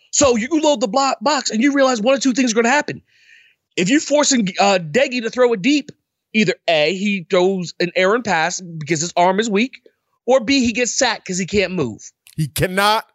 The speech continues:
Speaker 2: move. The man is a statue.
Speaker 1: And, and, and that's the ceiling. If you're okay with me-, mediocrity, that's fine, Neil Brown. But we, we, there's a potential with Garrett Greene.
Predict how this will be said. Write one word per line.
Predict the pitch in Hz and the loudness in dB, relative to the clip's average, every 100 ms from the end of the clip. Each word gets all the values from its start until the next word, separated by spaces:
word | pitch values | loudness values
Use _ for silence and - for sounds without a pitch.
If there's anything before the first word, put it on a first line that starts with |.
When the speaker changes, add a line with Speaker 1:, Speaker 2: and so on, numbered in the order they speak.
| - | -2
Speaker 2:
move. | 156 147 107 | 2 2 0
The | 127 | -2
man | 180 208 | 0 0
is | 190 | -2
a | 151 | -6
statue. | - 185 170 - 85 62 _ _ _ _ _ _ _ _ - - | 0 0 0 -6 -14 -16 _ _ _ _ _ _ _ _ -20 -4
Speaker 1:
And, | 208 214 202 | -2 0 0
and, | 208 190 | -2 0
and | 202 165 | -2 0
that's | 233 - - | 0 -2 -6
the | 214 | -4
ceiling. | - 233 202 143 92 - _ _ _ _ _ _ - | 0 2 2 0 -6 -16 _ _ _ _ _ _ -4
If | 180 165 | -4 0
you're | 330 | -2
okay | 311 - 247 | 0 0 0
with | 220 | 0
me-, | 233 214 214 - | -2 0 0 0
mediocrity, | 208 220 220 220 - 196 220 220 | -2 0 0 0 -6 -6 -2 -2
that's | 170 220 233 - | 0 0 0 -4
fine, | - 220 214 202 | -2 0 2 0
Neil | 180 156 | 0 0
Brown. | 139 160 156 151 147 _ _ _ _ _ - | 0 0 2 0 -4 _ _ _ _ _ -4
But | 196 | -2
we, | 196 294 277 | 2 2 0
we, | 190 170 285 220 170 | -2 0 0 0 0
there's | 262 269 | 0 0
a | |
potential | 226 - - 240 254 - 196 175 | -2 -4 -2 0 -2 0 0 2
with | 160 165 131 | 0 -2 0
Garrett | 196 202 165 | 2 2 0
Greene. | 160 190 135 104 | -2 0 0 -6